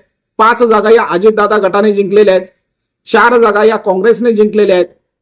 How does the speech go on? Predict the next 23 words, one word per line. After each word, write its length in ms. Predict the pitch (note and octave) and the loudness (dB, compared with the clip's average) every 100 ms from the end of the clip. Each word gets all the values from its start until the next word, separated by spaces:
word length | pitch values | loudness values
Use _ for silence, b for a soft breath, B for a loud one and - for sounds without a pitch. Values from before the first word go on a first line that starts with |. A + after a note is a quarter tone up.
| _ - | _ 2
दोन 260 | A3 C4 | 2 2
जागा 280 | A3+ G3+ F#3+ | 0 0 2
या 140 | G3+ G3+ | 0 0
शरदचंद्रजी 680 | - G#3+ A3+ A3 G#3+ G#3 A#3 | -4 -2 0 0 0 0 -2
पवार 340 | A3+ F#3+ G#3 | -2 0 2
या 160 | G#3 G3+ | 2 0
गटाने 340 | F3+ G3 F#3+ | -2 -2 -2
जिंकलेल्या 380 | F#3 F3 F3+ F3 | -2 2 2 2
आहेत 120 | E3+ - _ _ - | -2 -8 _ _ -4
आणि 160 | F3+ | -2
तीन 420 | G#3 - B3 B3+ A#3 | -2 -4 -4 0 0
जागा 340 | G3 F3 C#3+ - _ - | 0 0 -2 -6 _ -2
या 180 | F#3 G3+ F3+ | 0 0 0
उद्धव 280 | F3 G#3+ | 2 2
बाळासाहेब 400 | G#3+ F3+ F3+ F#3 F3+ | 2 0 0 -4 -4
ठाकरे 260 | D#3 E3+ A3 | -6 -2 -2
या 100 | F#3 | 0
गटाने 320 | F3 F3+ F3 | -2 -2 -2
जिंकल्या 360 | D#3 D3+ G3 | -2 -2 -2
आणि 240 | F#3+ E3 E3+ | -2 -2 0
एक 160 | A3 | 0
जागा 280 | F3+ E3+ D3 | 0 -2 -2
ही 320 | D3 F#3 F3+ | -4 -4 -6